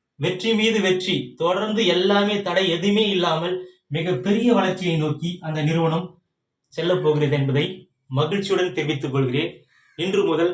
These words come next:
மைவித்திரி உறுப்பினர்கள் அனைவருக்கும், மைவித்திரி எம் டிக்கும் தடைகள் விலகியது, நேற்றோடு விலகியது. இன்று முதல் ஒளிமயமான ஒரு எதிர்காலத்தை நோக்கி அந்த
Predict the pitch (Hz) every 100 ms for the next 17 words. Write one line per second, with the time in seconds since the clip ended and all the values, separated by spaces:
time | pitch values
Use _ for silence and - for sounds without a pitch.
0 | 147 143 190 180 165 151 160 151 151 135
1 | 156 147 165 151 139 175 185 - 143 180
2 | 180 151 143 156 160 131 107 98 - _
3 | _ _ 165 180 185 151 156 180 175 156
4 | 143 185 185 - _ _ _ _ 143 165
5 | 165 175 160 160 160 147 135 185 160 165
6 | 175 151 170 190 - _ _ 151 180 180
7 | 180 180 175 180 196 202 - _ _ _
8 | _ _ _ _ _ _ 156 151 170 180
9 | 160 143 147 143 156 180 151